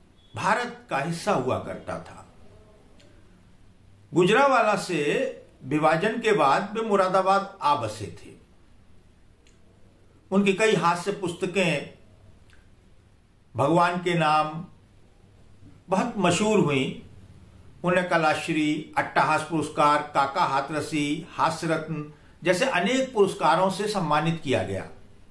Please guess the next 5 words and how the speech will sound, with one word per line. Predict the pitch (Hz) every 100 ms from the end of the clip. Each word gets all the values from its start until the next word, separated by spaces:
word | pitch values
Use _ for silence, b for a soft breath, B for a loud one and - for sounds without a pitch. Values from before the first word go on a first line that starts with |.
| - - - - - - 208 - - - - - - -
बॉलीवुड | 135 160 208 247 247
की | 254
दो | 208 220
मूवी | 196 190 247
संतोष | 247 190 180 196 208 247 247 -